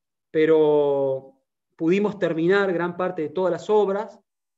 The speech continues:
eh, con, con los fondos que nos daban. Y lo interesante en esta vivienda, Procrear, que, que, que a mí me gusta mucho, tiene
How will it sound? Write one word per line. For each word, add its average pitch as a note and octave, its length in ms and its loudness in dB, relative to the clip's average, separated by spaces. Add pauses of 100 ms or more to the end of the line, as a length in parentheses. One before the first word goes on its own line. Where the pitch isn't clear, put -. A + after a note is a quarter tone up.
(480)
eh, C3+ 840 -6 (140)
con, C#3 600 -4
con C#3 180 -6
los C#3 140 -8
fondos F3+ 300 0
que D#3 100 -10
nos C#3 100 -12
daban. G3+ 500 -2 (560)
Y E3+ 180 -4
lo E3 60 2
interesante F#3 540 -2
en G3+ 60 2
esta G#3+ 260 -4
vivienda, G3+ 440 -2
Procrear, G3 580 -2
que, C#3+ 380 -10
que, C3 420 -10 (200)
que C3 220 -12
a B2+ 80 -14
mí C#3+ 120 -10
me D3+ 80 -8
gusta D3+ 220 -10
mucho, F3+ 640 -6
tiene D3+ 320 -10